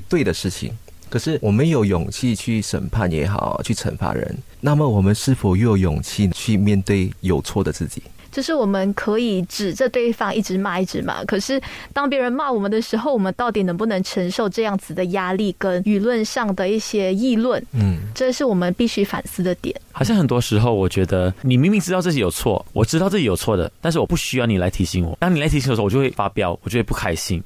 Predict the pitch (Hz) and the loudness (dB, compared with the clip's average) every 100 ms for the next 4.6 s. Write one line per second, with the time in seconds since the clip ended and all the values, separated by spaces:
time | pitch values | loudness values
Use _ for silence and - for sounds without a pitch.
0 | - - 208 196 175 156 143 143 165 123 | -6 -4 -2 0 0 2 0 0 0 0
1 | - 135 147 110 92 120 123 - 101 98 | 0 -2 -2 0 2 4 2 2 4 4
2 | 95 87 - - 104 - 101 90 - 156 | 2 0 -2 -2 0 2 2 2 2 2
3 | 95 135 - 90 - 123 117 113 113 110 | 2 0 0 0 0 0 2 4 2 0
4 | - 117 123 113 104 95 | 0 2 4 6 6 4